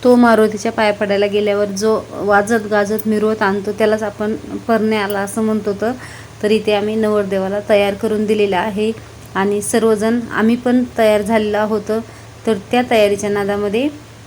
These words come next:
आपल्या नवरदेव नवरीची शूटिंग घ्यायची राहिली आणि मी लक्ष दिलं नाही थोडंसं, तर बाकीचं कुणीही इथं शूट केलेलं नाही आहे. तर चला, असं मी तुम्हाला तोंडाने सांगते, व्हिडिओ न दाखवता काय काय केलेलं आहे ते सांगते.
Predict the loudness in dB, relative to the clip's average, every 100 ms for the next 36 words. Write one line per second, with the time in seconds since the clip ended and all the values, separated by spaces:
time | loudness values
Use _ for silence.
0 | -20 -8 -8 -4 0 0 0 -2 0 0
1 | 0 0 0 -2 -2 -2 -2 -2 2 4
2 | 6 2 0 0 0 -2 -6 -6 -4 -2
3 | 0 0 2 4 4 2 -2 -4 -2 -2
4 | -2 -2 -4 -4 -6 -4 -4 -4 -6 -4
5 | 0 0 2 2 0 -4 -14 -20 -14 -8
6 | -4 -2 -2 -2 0 0 2 0 0 2
7 | 2 0 -4 -4 0 0 0 -2 -4 -6
8 | -8 -18 -12 -4 -4 -2 -2 -2 0 2
9 | 4 4 2 2 0 0 0 -2 -4 -8
10 | -6 -4 -2 0 -2 -2 -2 -2 -4 -6
11 | -6 -6 -8 -12 -18 -6 -4 -4 -4 -6
12 | -6 -6 -8 -8 -8 -8 -6 -8 -8 -12